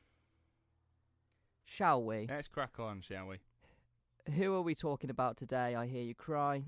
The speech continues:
Speaker 1: That's a great question. We're talking about Queen Elizabeth the Second. If you don't know your queens or your history, don't worry. It's the current queen. It's not history. It's right now.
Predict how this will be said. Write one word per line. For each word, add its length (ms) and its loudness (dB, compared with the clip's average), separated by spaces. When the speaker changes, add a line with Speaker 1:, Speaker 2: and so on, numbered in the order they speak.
Speaker 1:
That's 180 -6
a 80 -6
great 320 0
question. 560 -8
We're 220 0
talking 320 0
about 300 2
Queen 340 0
Elizabeth 580 0
the 180 -6
Second. 600 -2
If 160 -8
you 60 -6
don't 240 0
know 80 0
your 160 0
queens 440 -4
or 100 -2
your 120 -2
history, 640 -2
don't 220 -2
worry. 360 4
It's 200 -8
the 80 -6
current 320 4
queen. 420 0
It's 180 -8
not 160 -2
history. 440 0
It's 240 -6
right 180 -2
now. 320 -4